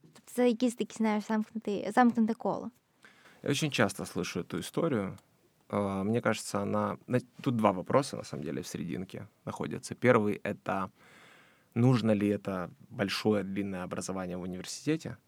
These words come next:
Speaker 2: Ну, зависит, на кого вы учитесь. Если ты врач, однозначно. Э, я учился в медлицее два класса, девятый и десятый класс. Я закончил медлицей Полтавской,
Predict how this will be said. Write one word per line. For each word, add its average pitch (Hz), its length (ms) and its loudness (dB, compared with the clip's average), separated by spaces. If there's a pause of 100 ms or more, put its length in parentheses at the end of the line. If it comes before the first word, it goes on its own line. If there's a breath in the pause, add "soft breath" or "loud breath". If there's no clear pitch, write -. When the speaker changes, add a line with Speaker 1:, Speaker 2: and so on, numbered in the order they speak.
(240)
Speaker 2:
Ну, - 200 -6
зависит, 104 540 0
на 92 80 -6
кого 98 240 -4
вы 87 140 -6
учитесь. - 540 -14 (720)
Если 101 240 -4
ты 98 140 -2
врач, 110 420 -2
однозначно. 98 840 -4 (380)
Э, 85 220 -16
я 104 160 0
учился 107 380 0
в 92 120 -6
медлицее 104 760 0 (460)
два 98 260 -2
класса, - 420 -6 (440)
девятый 104 400 2
и 90 40 -4
десятый 95 380 -6
класс. - 360 -12
Я 87 80 -10
закончил 90 380 -8
медлицей 92 440 -6
Полтавской, - 680 -8